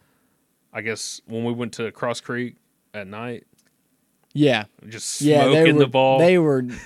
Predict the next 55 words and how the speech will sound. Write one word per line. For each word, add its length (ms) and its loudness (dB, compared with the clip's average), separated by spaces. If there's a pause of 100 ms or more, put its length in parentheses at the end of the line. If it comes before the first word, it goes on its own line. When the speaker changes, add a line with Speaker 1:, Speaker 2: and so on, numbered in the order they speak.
(140)
Speaker 2:
it 120 0
was, 80 0 (160)
I 100 4
was 120 4
Speaker 1:
<laughs> 40 -20
Speaker 2:
pounding 460 -4
some 200 -4
of 120 -6
'em. 20 -16 (300)
And 100 2
it 60 4
was 120 0
nice 300 -2
to 60 -10
see 320 -2
the 120 -4
carry. 460 -6
You 100 -8
know, 80 -2
like, 140 -2
it, 140 -8
it 120 -8
Speaker 1:
Oh, 200 0
yeah. 380 -4
Speaker 2:
tells 220 0
you 80 -2
the 80 -4
numbers 460 -6
and 240 -10
the 60 -10
carry. 680 -4
Uh, 240 -8 (720)
it 140 0
kinda, 520 -2 (200)
the 80 -4
numbers, 480 0
like, 240 -6 (140)
fly 600 -2
up. 480 -2 (240)
Uh, 260 -8 (180)
Speaker 1:
Yeah, 160 -2
count 280 -4
up, 260 -6
Speaker 2:
yeah, 180 2
Speaker 1:
like 60 2
Speaker 2:
it's 80 -8
Speaker 1:
a 40 -12
little 140 -2
Speaker 2:
counting 320 2
up. 80 2
Speaker 1:
animation. 220 0
Speaker 2:
Yeah, 120 0
there 140 -4
you 120 -4
Speaker 1:
Yeah. 220 -6